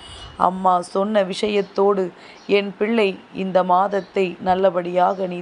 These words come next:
தொடங்கு. இந்த மாதம் முடிவதற்குள் அம்மா நிச்சயமாக உனக்கு ஒரு நல்ல செய்தியினை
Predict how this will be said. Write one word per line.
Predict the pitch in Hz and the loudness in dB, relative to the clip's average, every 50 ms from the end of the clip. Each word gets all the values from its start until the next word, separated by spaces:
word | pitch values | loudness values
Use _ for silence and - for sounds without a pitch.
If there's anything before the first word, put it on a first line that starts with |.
| 165 | -6
தொடங்கு. | - 180 175 185 196 202 185 180 - - - - - - - - - - - - - - - - - | -4 -2 -2 -2 -2 -4 -6 -10 -10 -12 -20 -20 -20 -20 -20 -20 -20 -20 -20 -20 -20 -20 -20 -10 -8
இந்த | 190 196 196 190 190 | -6 -2 2 2 2
மாதம் | 185 185 185 190 202 208 202 190 190 | 4 4 2 2 2 0 -2 -4 -4
முடிவதற்குள் | 190 190 202 208 202 202 185 196 185 185 - - 185 180 175 - - - | -4 -4 -2 -2 -2 0 0 0 -2 -2 -2 -2 -2 -2 -2 -6 -8 -4
அம்மா | 180 175 180 185 185 180 175 170 | -4 -4 -2 0 2 2 2 0
நிச்சயமாக | 170 170 - - - 190 185 185 185 180 175 185 202 185 190 185 | -2 -8 -10 -8 -6 -2 -2 -2 0 2 0 0 0 0 -2 -4
உனக்கு | 180 180 185 190 196 190 - - 196 190 | -4 -4 -4 -6 -6 -6 -8 -8 -6 -4
ஒரு | 185 185 180 185 | -4 -2 -4 -2
நல்ல | 185 185 180 190 208 208 202 | 0 0 0 0 0 -4 -6
செய்தியினை | 196 - 202 196 190 185 202 196 185 196 196 185 | -6 -6 -8 -6 -6 -6 -6 -6 -6 -6 -8 -8